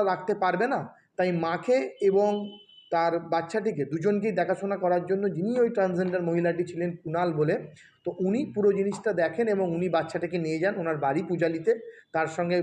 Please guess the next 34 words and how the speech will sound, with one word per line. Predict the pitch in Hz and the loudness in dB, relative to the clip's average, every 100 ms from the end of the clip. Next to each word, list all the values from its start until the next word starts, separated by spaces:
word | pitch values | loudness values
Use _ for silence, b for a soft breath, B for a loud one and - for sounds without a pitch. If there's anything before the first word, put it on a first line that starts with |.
| 175 | 0
ট্রান্সজেন্ডার | 160 160 165 160 | -2 0 0 0
মহিলাটির | 160 160 156 143 | 0 0 0 0
মা | 156 160 | -2 -2
ছিল, | 180 175 180 - B - | 0 2 0 -4 B -6
ওর | 151 156 | -4 0
চার | 151 151 | 0 0
দাদা | 139 147 175 165 | -2 2 2 2
আছে, | 165 185 180 170 | 0 -2 -4 -4
বৌদি | 139 151 180 180 | -4 -4 0 0
আছে, | 185 175 | 0 0
পুরো | 190 208 | 0 2
পরিবার | 165 170 202 185 | 0 4 4 4
আছে, | 180 | 2
তার | 202 185 170 | 0 -2 0
পরিবার | 165 196 196 | 2 2 2
মিলে | 196 | 0
তাকে | 180 160 143 | 0 -2 -2
মানুষ | 143 160 - | -4 -6 -2
করবে | 165 180 - B B B 160 | 0 0 -2 B B B 0
এবং | 170 165 | 2 2
মহিলাটাকেও | 165 170 175 185 214 202 - | 2 2 2 0 0 -2 -2
তার | 170 | 0
কাছে | 170 175 170 | 2 2 0
রেখেছে। | 175 185 - - B B - | 0 -2 -4 -12 B B -2
তারপরে | 165 226 220 | 0 2 2
আমরা | 202 208 | 2 2
বজবজ | 170 160 202 196 | 2 2 2 2
স্টেশনে | 208 214 196 147 165 | 0 2 0 0 -2
আমরা | 156 160 127 | 0 0 2
ঘর | 185 196 | 2 2
করে | 190 180 | 2 0
দিচ্ছি | - 196 | 0 0
ওর | 175 | 2
জন্য, | 190 | 0